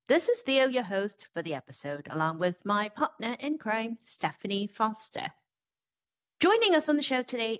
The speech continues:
is Kristen Castell, Managing Director of FinTech Cafe, amongst many, many other things that she is working on. Uh, welcome to the show, Kristen.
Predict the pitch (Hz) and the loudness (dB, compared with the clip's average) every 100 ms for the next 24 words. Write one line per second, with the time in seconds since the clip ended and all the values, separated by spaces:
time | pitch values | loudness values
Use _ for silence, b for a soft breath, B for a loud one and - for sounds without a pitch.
0 | - 208 202 196 - 208 - 202 202 185 | -6 -4 -4 -6 -8 -8 -6 -6 -6 -8
1 | - 165 156 196 _ _ - 170 180 175 | -2 2 2 0 _ _ 0 2 2 -2
2 | 190 185 170 180 _ - 226 233 - - | -6 -4 -2 -2 _ -4 -2 -2 -4 -10
3 | 170 - 190 185 156 - 170 208 208 262 | -8 -6 -6 -6 -12 -10 -6 0 0 -2
4 | _ _ 180 165 160 165 - - _ - | _ _ -2 0 -2 -6 -10 -16 _ -2
5 | 220 247 247 - - 233 247 - - 214 | 0 2 -2 -6 0 2 2 2 2 2
6 | 175 - 160 170 190 - - _ _ - | 0 -4 -4 -4 -4 -2 -2 _ _ -8
7 | - - 196 208 208 254 - - - - | -8 -2 -2 0 2 0 -2 -8 -6 -6
8 | 78 160 330 B B B B B - - | -4 -2 -2 B B B B B 4 6
9 | 190 180 254 370 359 359 359 349 349 302 | 6 4 2 0 -4 -6 -8 -14 -8 -6
10 | 262 233 233 | -4 -6 -6